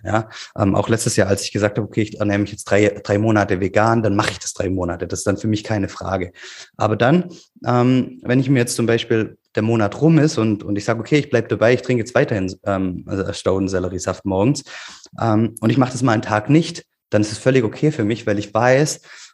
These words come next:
dass nicht entscheidend ist, ob ich mal einen Tag aussetze. Entscheidend ist für mich, ob ich morgen wieder da bin und ob ich dann morgen weitermache. Und, und deswegen, ähm, ist es okay für mich.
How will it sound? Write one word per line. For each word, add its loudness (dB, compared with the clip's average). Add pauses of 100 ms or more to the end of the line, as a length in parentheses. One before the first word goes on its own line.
(140)
dass -2 (200)
nicht -2
entscheidend 2
ist, -2
ob -4
ich -6
mal -2
einen -4
Tag -6
aussetze. 0 (360)
Entscheidend 0
ist -6
für -6
mich, 0
ob -2
ich -6
morgen 2
wieder -2
da 0
bin -10 (180)
und -2
ob 0
ich -10
dann 0
morgen 4
weitermache. -6 (360)
Und, -4
und -4
deswegen, 2
ähm, -2
ist -8
es -2
okay -4
für -10
mich. -12